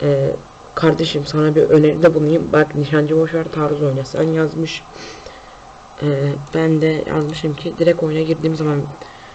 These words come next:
e, çektim o videoyu. Daha ısınmamıştım. O da "Sen zaten nişancı maçında M doksan, e, M doksan üç R oynamışsın." dedi. E, ben M doksan üç R normalde oynamam.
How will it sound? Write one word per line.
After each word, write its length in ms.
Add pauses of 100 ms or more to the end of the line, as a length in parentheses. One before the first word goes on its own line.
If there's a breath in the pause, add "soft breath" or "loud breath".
(260 loud breath)
e, 340 (1120)
çektim 400
o 100
videoyu. 340
Daha 140
ısınmamıştım. 680 (400 loud breath)
O 120
da 220 (300)
"Sen 280
zaten 400
nişancı 400
maçında 320
M 160
doksan, 320 (460)
e, 100
M 100
doksan 260
üç 220
R 160
oynamışsın." 600 (560 loud breath)
dedi. 220 (1600)
E, 360 (160)
ben 180 (260)
M 220
doksan 320
üç 220 (100)
R 260
normalde 400
oynamam. 400